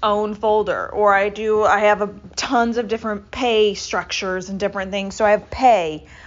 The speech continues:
Or maybe in your job you have, like, marketing projects, things you're working on, things to do, things completed. Because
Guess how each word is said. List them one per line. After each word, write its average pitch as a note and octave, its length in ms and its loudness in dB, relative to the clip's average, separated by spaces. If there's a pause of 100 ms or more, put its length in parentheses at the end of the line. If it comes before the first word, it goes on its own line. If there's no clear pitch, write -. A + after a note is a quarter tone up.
(260)
Or G#3 520 6
maybe A3 640 -2
in G#3+ 180 -2
your G#3 200 2
job G3+ 420 4
you G#3 320 -2
have, F#3+ 560 2
like, F#3 400 0 (1300)
marketing A3+ 480 2
projects, F3+ 760 0 (440)
things C4+ 340 0
you're B3 180 4
working A#3+ 440 0
on, E3+ 380 -2 (560)
things A#3+ 440 0
to C#4 120 -8
do, A3+ 520 2 (220)
things A3+ 320 -2
completed. A#3+ 720 -2 (400)
Because A3 560 2